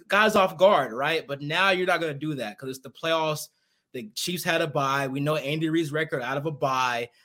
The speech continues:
So I think the first quarter will be very, very crucial for Jacksonville. They have to get out to a quick start because if the Chiefs get up ten nothing, fourteen nothing,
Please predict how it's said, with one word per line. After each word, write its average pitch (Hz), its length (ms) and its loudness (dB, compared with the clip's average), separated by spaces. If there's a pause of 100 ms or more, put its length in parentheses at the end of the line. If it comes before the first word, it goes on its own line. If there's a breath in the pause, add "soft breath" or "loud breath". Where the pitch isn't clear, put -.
So 151 240 -4
I 147 160 2
think 208 320 0
the 151 100 -4
first 165 420 -2
quarter 165 320 0
will 131 100 -6
be 123 160 -10
very, 143 340 -4
very 139 280 -6
crucial 143 500 -8
for 123 180 -12
Jacksonville. 117 800 -8 (320)
They 151 140 0
have 143 280 0
to 175 60 -4
get 160 120 2
out 151 200 2
to 139 140 -4
a 127 60 -6
quick 151 300 -4
start 131 320 -4
because 123 220 -12
if - 80 -20
the 123 80 -10
Chiefs 214 340 2
get 190 160 6
up 170 280 6 (260 soft breath)
ten 185 280 4
nothing, 170 380 2
fourteen 175 500 -2
nothing, 151 520 -4